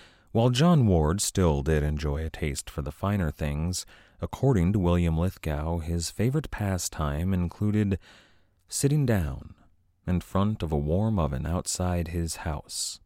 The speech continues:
alongside his friends, telling stories and watching those ovens incubate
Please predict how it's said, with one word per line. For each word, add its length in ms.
alongside 720
his 240
friends, 640
telling 400
stories 760
and 420
watching 540
those 400
ovens 540
incubate 760